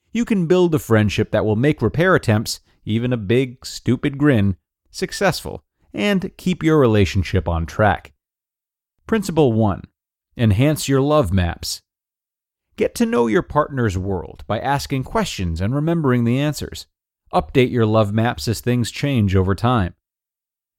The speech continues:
Principle two, nurture your fondness and admiration.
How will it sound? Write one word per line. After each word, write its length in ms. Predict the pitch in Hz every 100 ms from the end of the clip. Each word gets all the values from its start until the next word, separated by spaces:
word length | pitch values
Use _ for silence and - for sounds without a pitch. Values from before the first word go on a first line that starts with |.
| _
Principle 440 | - 98 87 98
two, 320 | - 143 131 - _ _ _ _ -
nurture 400 | 120 160 - 147
your 220 | 131 120
fondness 640 | - 147 175 135 95 -
and 180 | 113 101
admiration. 840 | 95 90 95 98 127 131 90 80